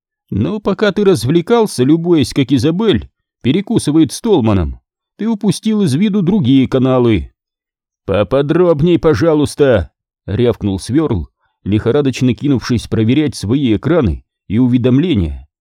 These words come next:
"Спутник Бета", пояснил дрон. "Посмотри". Свёрл сунул свободную клешню в углубление пульта,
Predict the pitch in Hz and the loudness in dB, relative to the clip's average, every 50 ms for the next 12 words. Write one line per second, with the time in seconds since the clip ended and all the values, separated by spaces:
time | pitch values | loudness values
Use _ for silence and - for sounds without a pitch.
0 | _ _ _ _ _ _ _ _ _ - - - - - - 214 214 185 - 196 | _ _ _ _ _ _ _ _ _ -18 -16 -16 -14 -10 -6 -4 -4 -4 -2 0
1 | 208 202 165 165 180 240 226 185 127 - 120 98 80 71 - _ _ _ _ _ | -2 0 0 0 0 2 0 0 2 2 0 0 0 -4 -6 _ _ _ _ _
2 | - 104 104 104 101 - 110 113 110 104 107 117 143 135 107 80 67 58 - _ | -6 -4 -2 -2 -2 0 0 0 0 0 0 0 2 2 2 0 -2 -6 -10 _
3 | _ _ _ _ _ - 101 95 - - 110 110 107 - - 226 240 180 110 76 | _ _ _ _ _ -6 -6 -4 -2 0 -2 -2 0 -2 -2 -2 0 0 0 -2
4 | - _ _ _ _ _ _ _ _ _ _ _ _ _ _ _ _ _ _ _ | -4 _ _ _ _ _ _ _ _ _ _ _ _ _ _ _ _ _ _ _
5 | _ _ _ _ _ _ _ _ _ - - - - 90 107 117 127 123 113 110 | _ _ _ _ _ _ _ _ _ -14 -10 -8 -4 -2 0 2 2 2 2 2
6 | 98 85 62 - _ _ _ _ _ _ - - - 165 175 147 113 101 101 95 | 0 0 -2 -8 _ _ _ _ _ _ -16 -8 -6 -2 0 2 2 0 0 -4
7 | - 101 104 123 127 135 131 107 92 107 104 95 - - 113 107 - - 151 170 | -6 -4 -4 -4 -2 0 -2 0 0 0 0 0 0 -2 -2 -2 -2 -2 0 0
8 | 151 101 - - _ _ _ _ _ - 82 104 117 104 117 147 135 127 160 165 | 0 0 -2 -6 _ _ _ _ _ -8 -4 -4 -2 0 0 0 0 0 0 0
9 | 123 117 117 110 - - 190 156 101 - 85 69 64 - | 0 2 0 0 -2 -2 -2 -2 -2 -2 -4 -8 -8 -10